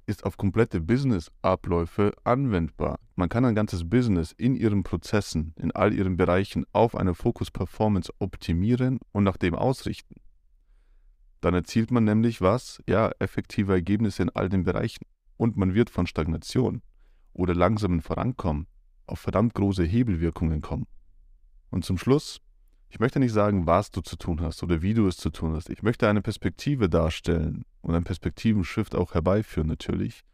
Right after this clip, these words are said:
für das Verständnis, dass man bei weitem mehr Erfolge oder Ergebnisse erzielen kann mit einem anderen Prozess dahinter. Denn Focus makes success happen.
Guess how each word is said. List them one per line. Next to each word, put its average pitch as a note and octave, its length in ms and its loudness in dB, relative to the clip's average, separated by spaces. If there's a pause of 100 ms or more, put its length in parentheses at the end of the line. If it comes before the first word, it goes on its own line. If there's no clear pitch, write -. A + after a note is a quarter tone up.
(340)
für - 220 0
das A#2+ 160 2
Verständnis, G#2 640 -2
dass - 300 -4
man F2+ 140 0
bei E2+ 200 0
weitem G#2+ 560 2
mehr G2+ 200 2
Erfolge G2 580 2
oder E2 100 0
Ergebnisse F2+ 480 0
erzielen F#2 440 -2
kann G#2+ 340 -2
mit - 260 -4
einem F2 360 -2 (220)
anderen G2 640 0 (180)
Prozess - 460 -4
dahinter. - 640 -6 (520)
Denn A2 460 2 (320)
Focus - 460 -2
makes - 500 -2
success - 600 -4
happen. - 360 -8